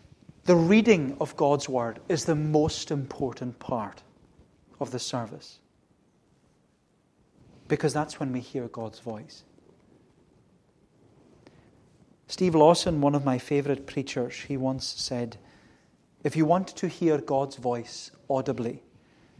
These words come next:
then open your Bible and read out loud." If you want to hear God's voice audibly, then open your Bible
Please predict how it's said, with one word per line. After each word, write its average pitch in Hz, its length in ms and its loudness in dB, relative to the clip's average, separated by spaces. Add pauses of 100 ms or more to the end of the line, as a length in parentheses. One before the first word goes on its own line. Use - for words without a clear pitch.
(480)
then 143 160 2
open 147 300 2
your 151 100 0
Bible 117 520 -4 (840)
and 127 220 -4
read 131 160 -4
out 131 220 -6
loud." 107 340 -6 (1900)
If 185 180 4
you 233 120 8
want 196 420 6
to 220 100 0
hear 170 400 2
God's 160 380 2
voice 127 580 0 (500)
audibly, 135 560 4 (840)
then 151 160 0
open 156 320 0
your 160 100 -2
Bible 113 500 -6